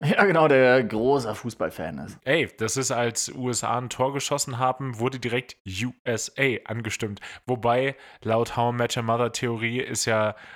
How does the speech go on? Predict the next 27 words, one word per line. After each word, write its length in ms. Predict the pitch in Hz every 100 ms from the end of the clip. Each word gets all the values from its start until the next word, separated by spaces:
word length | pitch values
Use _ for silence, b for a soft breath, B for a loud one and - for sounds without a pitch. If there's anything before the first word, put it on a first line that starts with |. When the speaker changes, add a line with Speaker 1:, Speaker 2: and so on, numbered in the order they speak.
| B
Speaker 2:
eigentlich 340 | 120 120 113
egal, 340 | 123 117 120 123
was 160 | 117
du 100 | -
anstimmst, 840 | 117 117 123 - 120 123 131 - - -
ähm, 480 | 110 107 107 107 104 b b b b -
funktioniert 480 | - 127 - 123 117
das 140 | 101
ja. 200 | 101 90
Was 160 | 113 -
war 100 | 117
das 180 | 123 -
dann 160 | 120
in 160 | - 113
der 100 | 107
deutschen 300 | 113 120 123
Übersetzung? 580 | 113 113 117 - 135 131 B B -
Erst 220 | 123 -
mit 120 | 117 120
U 80 | 123
S 100 | 120
A 220 | 127 123
haben 100 | 120
sie 120 | 120
angefangen 380 | 120 127 127 131
und 80 | 110
dann 160 | 98